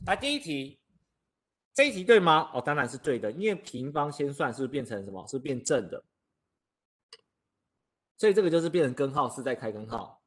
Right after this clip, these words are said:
哦，答案就是二，这没什么，没有什么问题哦。在平方根，同学，平方根一定是有一个正，有一个负，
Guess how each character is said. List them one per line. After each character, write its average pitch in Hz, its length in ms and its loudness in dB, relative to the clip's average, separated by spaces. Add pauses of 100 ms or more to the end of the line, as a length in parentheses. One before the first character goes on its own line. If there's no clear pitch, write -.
(100)
哦， 104 160 -4
答 98 120 -6
案 104 100 -4
就 101 80 -10
是 101 100 -10
二， 101 320 -6
这 113 140 -10
没 104 160 -8
什 98 100 -12
么， 87 100 -10 (260)
没 104 160 -12
有 104 60 -8
什 98 80 -10
么 95 60 -6
问 92 140 -8
题 90 140 -16
哦。 67 140 -20 (360)
在 254 260 6
平 170 300 -6
方 180 260 2
根， 170 160 2
同 165 140 -4
学， 147 160 2
平 160 200 -6
方 180 200 0
根 175 220 2
一 139 40 -6
定 165 180 -4
是 156 140 -4
有 113 160 0
一 110 40 -6
个 117 120 0
正， 120 300 -2
有 101 100 -6
一 104 40 -8
个 104 120 -6
负， 113 260 -10